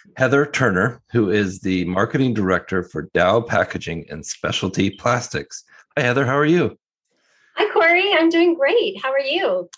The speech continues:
Speaker 1: Really good. Thank you for taking some time.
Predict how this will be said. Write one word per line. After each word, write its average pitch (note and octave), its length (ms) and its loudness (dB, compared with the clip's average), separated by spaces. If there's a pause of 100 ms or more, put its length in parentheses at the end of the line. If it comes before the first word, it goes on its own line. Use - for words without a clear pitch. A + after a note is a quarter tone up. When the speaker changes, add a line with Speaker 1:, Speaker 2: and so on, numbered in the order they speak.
(220)
Speaker 1:
Really B2+ 220 2
good. F#2 420 0
Thank B2 180 -2
you C#3 60 0
for G#2+ 160 0
taking G#2 320 -2
some E2+ 160 -6
time. F#2+ 420 0